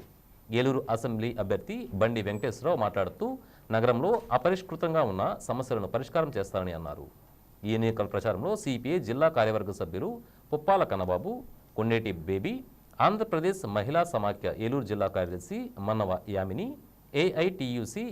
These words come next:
ఏలూరు జిల్లా అధ్యక్షులు రెడ్డి శ్రీనివాస్ డాంగే, సీపీఐ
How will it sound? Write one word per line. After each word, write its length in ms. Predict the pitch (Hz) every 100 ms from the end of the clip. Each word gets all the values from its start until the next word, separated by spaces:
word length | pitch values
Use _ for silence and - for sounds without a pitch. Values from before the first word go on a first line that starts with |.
| - 117
ఏలూరు 200 | 135 127
జిల్లా 180 | 107 110 95
అధ్యక్షులు 320 | 101 - 214 151
రెడ్డి 180 | 95 101
శ్రీనివాస్ 420 | - 95 110 107 92
డాంగే, 320 | 92 117 240 - - - - -
సీపీఐ 380 | 190 185 214